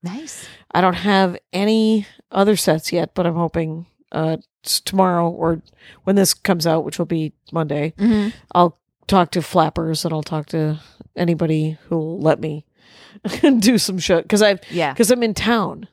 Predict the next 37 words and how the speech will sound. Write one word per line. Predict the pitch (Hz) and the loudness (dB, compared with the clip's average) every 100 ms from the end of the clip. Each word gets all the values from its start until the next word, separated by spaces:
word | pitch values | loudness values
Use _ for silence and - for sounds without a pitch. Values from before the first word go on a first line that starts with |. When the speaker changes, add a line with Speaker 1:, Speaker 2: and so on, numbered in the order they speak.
| _ | _
Speaker 1:
Right, | 170 185 151 | -4 -2 -2
right, | 160 156 | -6 -8
right. | 156 143 - _ - | -12 -16 -20 _ -2
Speaker 2:
Um, | 175 170 165 | 0 0 -4
though | 160 202 | 0 2
Thursday | 190 233 196 - | 4 2 2 2
is | 170 160 | 0 2
Halloween, | 165 156 175 175 - | -2 -2 -2 -4 -4
so, | - - | -6 -2
Speaker 1:
Yeah. | 165 - - _ _ | -2 -4 -10 _ _
Speaker 2:
um, | 165 160 156 151 151 - | -8 -6 -8 -10 -14 -10
and | - 190 196 | -2 2 4
then, | 180 170 165 165 175 _ _ _ - - - _ _ _ _ _ _ _ _ _ _ _ _ _ _ | 4 2 -2 -6 -8 _ _ _ -18 -18 -18 _ _ _ _ _ _ _ _ _ _ _ _ _ _
but | 226 | 0
I, | 233 226 - | 2 2 0
uh, | 214 202 | -2 0
oh, | 254 302 254 - 427 466 | 4 4 2 2 4 4
and | 294 320 - - _ _ _ | 0 -4 -12 -20 _ _ _
New | 254 | 0
York, | 277 392 466 185 - _ | 4 4 2 -4 -16 _
the | 190 | -4
sixteenth. | - 269 - 320 480 - - | -2 -4 -2 -4 -4 -10 -10
Speaker 1:
Mm-hmm. | 226 247 311 | -6 -6 -2
Speaker 2:
So | 277 | -2
I'm | 240 | 2
flying | 330 320 311 | 4 4 2
in | 285 | 0
the | |
fifteenth. | 226 415 - 262 247 - - - | 0 0 0 -4 -4 -8 -16 -8
I | 220 | -4
talked | 277 277 | -2 -4
to | 262 | -6
the | 247 | 0
guy | 269 | 0
at | 240 | 0
the | 202 | -4
stand. | - 349 294 233 | -2 -2 -2 -4